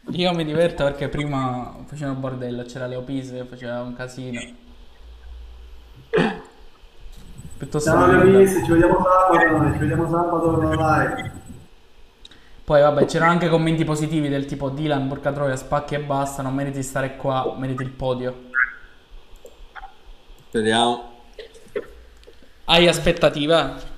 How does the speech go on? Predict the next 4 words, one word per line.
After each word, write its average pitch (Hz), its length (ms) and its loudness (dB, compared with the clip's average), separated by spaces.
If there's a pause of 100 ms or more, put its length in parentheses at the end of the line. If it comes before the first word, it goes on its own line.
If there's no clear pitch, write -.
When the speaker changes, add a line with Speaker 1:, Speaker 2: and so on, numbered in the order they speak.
(280)
Speaker 1:
dopo 143 200 -6
quest'album? 135 600 -2 (2500)
Speaker 3:
Eh, 147 460 -4
bro, 131 760 2